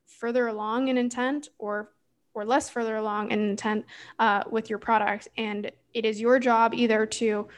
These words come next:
identify, if you can, the people who are close to purchasing.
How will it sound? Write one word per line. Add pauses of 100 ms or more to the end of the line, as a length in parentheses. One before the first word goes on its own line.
(240)
identify,
if
you
can,
the
people
who (360)
are
close
to
purchasing.